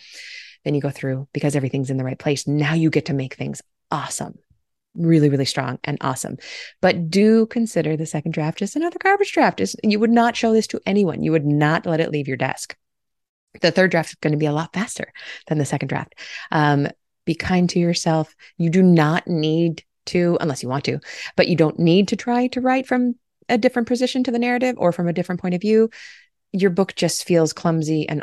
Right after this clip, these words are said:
awkward and uncomfortable because it is clumsy and awkward and uncomfortable. And that's what it's supposed to be. That's its job right now.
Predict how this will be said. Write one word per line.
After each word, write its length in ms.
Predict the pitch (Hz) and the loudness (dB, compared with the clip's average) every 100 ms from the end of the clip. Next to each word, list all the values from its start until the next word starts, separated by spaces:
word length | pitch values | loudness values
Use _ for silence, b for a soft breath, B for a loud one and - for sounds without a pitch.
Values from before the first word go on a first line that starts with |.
| - | -6
awkward 560 | 143 - 151 139 139 - _ _ | -6 -2 0 0 -4 -14 _ _
and 140 | 147 | -8
uncomfortable 560 | 143 139 165 165 151 151 | -6 -4 -4 -4 -4 -4
because 240 | - 233 | -2 0
it 80 | 466 - | 0 0
is 120 | - | -2
clumsy 320 | 151 135 135 | -2 -2 -2
and 100 | 135 | -2
awkward 380 | 127 - 131 - | -4 -4 -4 -4
and 120 | 135 | -6
uncomfortable. 400 | 123 135 - 127 | -6 -8 -8 -6
And 80 | 143 | -4
that's 120 | 196 | -4
what 100 | 226 | -4
it's 80 | 247 | -4
supposed 220 | - 311 | -6 -6
to 40 | 139 | -6
be. 80 | 127 | -4
That's 180 | 139 | -4
its 120 | 175 - | -4 -4
job 220 | 196 160 | -6 -6
right 100 | - | -6
now. 180 | - | -8